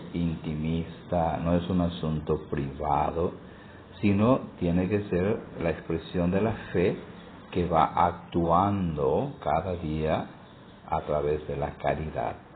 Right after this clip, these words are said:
Así se desprende de la opción de Jesús por los pobres. Y como vemos en la primera lectura de hoy, el, el compromiso de Dios con su pueblo esclavizado,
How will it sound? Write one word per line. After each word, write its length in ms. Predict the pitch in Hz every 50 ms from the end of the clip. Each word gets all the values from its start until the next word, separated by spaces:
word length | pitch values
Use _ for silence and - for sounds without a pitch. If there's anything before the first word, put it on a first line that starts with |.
| - - - - - - - - - - - - - - - - - - - - -
Así 540 | 85 80 78 - - - - 101 104 107 104 107
se 100 | 120 117
desprende 760 | 120 117 117 - - 98 98 95 95 98 95 104 117 135 - - - - - - - 87
de 120 | 85 82
la 160 | 80 80 78 -
opción 520 | - 87 90 - - - 98 92 92 95
de 100 | 101 98
Jesús 480 | 98 117 110 - - - 95 92 90 - -
por 140 | 92 87 82
los 140 | 82 82 82 - - -
pobres. 360 | 73 73 73 73 80 85 - - - - - - - - - - - - - - -
Y 100 | - 98
como 280 | - 92 90 90 85
vemos 420 | 85 90 92 98 101 107 113 107 - - - - -
en 180 | 87 85 82
la 320 | 80 76 76 71 71 73 -
primera 360 | 80 78 78 82 82 87 87
lectura 680 | 92 104 101 - - - 90 87 87 90 92 117 - - - - - 76
de 120 | 76 76
hoy, 420 | - - 76 76 73 80 95 120 - - - - - - - -
el, 160 | 87 82 85 - - - - - 95
el 140 | 90 87 87
compromiso 840 | 87 90 90 90 87 90 82 82 85 87 90 90 - - - 104 101
de 180 | 101 104 98 -
Dios 400 | - 80 78 82 82 90 95 92 - - - - -
con 200 | - 90 87 87 85 -
su 80 | - 82 -
pueblo 540 | - - 80 76 - 82 82 82 80 76 - - -
esclavizado, 1300 | 78 78 - - - - - 82 76 73 73 71 71 71 71 - - - 67 67 73 73 71 76 80 90